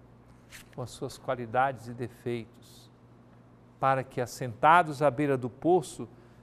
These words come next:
de água viva, que é o Filho da Virgem Maria,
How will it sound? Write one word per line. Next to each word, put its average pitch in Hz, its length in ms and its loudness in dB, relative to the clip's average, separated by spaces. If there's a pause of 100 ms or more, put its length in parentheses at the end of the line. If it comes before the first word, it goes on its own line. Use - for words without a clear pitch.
(180)
de 113 140 -2
água 175 260 6
viva, 147 400 0
que - 180 -12
é 139 60 2
o 160 60 -2
Filho 156 320 -12
da 131 160 0
Virgem 135 480 -6
Maria, 143 600 -10